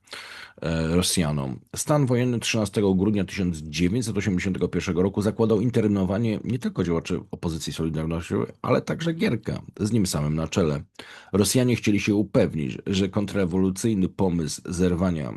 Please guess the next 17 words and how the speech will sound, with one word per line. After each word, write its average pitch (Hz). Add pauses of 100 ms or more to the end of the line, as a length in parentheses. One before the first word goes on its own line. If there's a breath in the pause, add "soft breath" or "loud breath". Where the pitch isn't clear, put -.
(260)
z 82
rosyjską 82
kuratelą 78
nad 80
Polską 143
zostanie 110
wypleniony. 87 (520 loud breath)
Pretekstem 170
zaś 85
do, 82 (120)
e, 87
wielkiej 123
czystki, - (200)
e, 85
szanowni 92
państwo, 110 (320)
e, 73